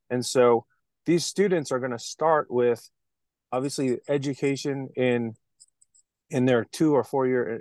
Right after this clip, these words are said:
university. And as they go through edu-, that education, their part-time job might be working for Cybertrust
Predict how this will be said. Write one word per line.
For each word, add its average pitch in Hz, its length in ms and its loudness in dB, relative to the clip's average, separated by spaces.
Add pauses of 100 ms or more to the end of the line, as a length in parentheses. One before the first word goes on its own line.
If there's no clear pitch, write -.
university. 113 840 -4 (480)
And 123 340 0 (100)
as 143 240 0
they 135 120 2
go 143 220 0
through 131 320 -2
edu-, 117 140 -12 (180)
that 117 240 -2
education, 117 720 -4 (340)
their 147 120 0
part-time 139 540 0
job 131 440 0
might 120 260 -10
be 131 120 -8
working 123 400 -4
for 120 120 -8
Cybertrust 127 840 -2